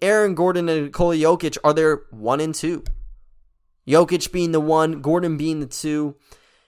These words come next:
And Aaron Gordon looked possessed out there to close out this game. It didn't matter what he was looking at. The basketball was going in. In terms of the Joker, you already know he's able to create for so many different people, including Gordon.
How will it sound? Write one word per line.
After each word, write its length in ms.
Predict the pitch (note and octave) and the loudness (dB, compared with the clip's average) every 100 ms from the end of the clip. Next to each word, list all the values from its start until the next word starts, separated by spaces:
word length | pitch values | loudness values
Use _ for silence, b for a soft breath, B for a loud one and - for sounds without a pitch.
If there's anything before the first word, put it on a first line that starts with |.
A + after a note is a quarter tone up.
| b - | b -6
And 240 | B2 A#2+ - | -6 -6 -6
Aaron 400 | F3 A3 A3 C#3+ | -4 -2 -2 -2
Gordon 520 | D3 D#3 D3+ B2+ B2 | 0 0 0 -2 -2
looked 280 | C3 - - | -2 0 2
possessed 640 | C3+ A2 C3 C3+ - - | 2 0 0 0 0 0
out 260 | A2 A2 | 0 0
there 320 | - A2 G2+ b b - | -2 -2 -4 b b -6
to 100 | D3 | -6
close 460 | - D#3 D#3 C#3 | -2 0 2 2
out 220 | C#3+ C3+ C3 | 2 2 0
this 180 | B2 | -4
game. 260 | - C3+ C3 | -4 -2 -2
It 80 | D#3 | -2
didn't 200 | G3 F#3 | -2 0
matter 340 | E3+ F3 D#3 | 2 4 2
what 260 | B2+ D#3 E3+ | 4 2 2
he 120 | E3 | -2
was 240 | D#3 B2 | -4 -2
looking 260 | D3+ D3 F3 | -4 -4 -2
at. 260 | F3+ F3+ b b - | 0 -2 b b -2
The 100 | C3 | 0
basketball 800 | - C#3 D#3+ - E3+ E3+ E3 | 4 4 4 2 2 6 6
was 220 | D#3+ C#3 B2 | 6 0 2
going 340 | D#3 D#3 D3+ | 2 2 2
in. 260 | D3+ D3+ C#3 B - | 2 2 -2 B -10
In 100 | B2+ | -2
terms 300 | G#3 G#3 D#3+ | 0 0 0
of 40 | |
the 80 | E3+ | -4
Joker, 440 | B2+ D#3 D#3+ D#3 | -2 0 0 0
you 280 | D3+ D#3 A#3+ | -6 -2 4
already 320 | G#3+ F3+ C#3 | 6 6 2
know 300 | C3 D3 D3+ | 2 6 6
he's 220 | D3 F#3 F#3 | 4 -2 -2
able 180 | D#3 | -2
to 140 | C#3+ C#3+ | -4 -8
create 320 | - D3 C#3 | -6 -6 -6
for 80 | C#3 | -10
so 280 | - G#3+ G3+ | -6 -2 -2
many 160 | D#3+ | 0
different 320 | C3 B2+ A#2+ | -2 -2 -6
people, 300 | C#3 C#3+ D3 | -8 -6 -6
including 500 | D3 E3 - G#3 E3+ | -6 -10 -4 -2 -2
Gordon. 540 | C3 D3+ D#3 C#3 B2 | -2 -2 0 -2 -4